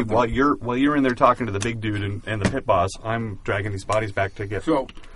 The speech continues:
Speaker 2: patched up.
Speaker 1: after you kinda do that, what, what, just so I can prepare for next week, what are your kinda plans? What's your next step?
Speaker 2: It's, it's mopping up,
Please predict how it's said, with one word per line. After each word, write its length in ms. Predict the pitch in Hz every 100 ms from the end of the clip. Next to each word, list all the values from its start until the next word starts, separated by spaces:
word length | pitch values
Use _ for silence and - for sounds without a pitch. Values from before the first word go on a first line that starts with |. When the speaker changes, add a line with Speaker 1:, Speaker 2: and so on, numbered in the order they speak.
| - -
Speaker 2:
patched 280 | - 104 -
up. 200 | 104 - - - - - - - - -
Speaker 1:
after 340 | 151 151 165
you 180 | 143 131
kinda 400 | 135 120 107 101 - - -
do 140 | 123
that, 220 | 113 101
what, 160 | 110 -
what, 180 | - - 113 98 -
just 180 | - -
so 80 |
I 40 | -
can 100 | 107
prepare 280 | 101 127 110
for 100 | 104
next 200 | 101 -
week, 140 | 90
what 120 | 104
are 40 | 101
your 140 | 95
kinda 200 | 85 90
plans? 480 | 85 98 90 87 85 - - - - - - - - - -
What's 140 | - 110
your 100 | 117
next 240 | 101 -
step? 320 | - - - - -
Speaker 2:
It's, 160 | - - - - -
it's 160 | 139
mopping 400 | 139 143 - 131
up, 180 | 120 -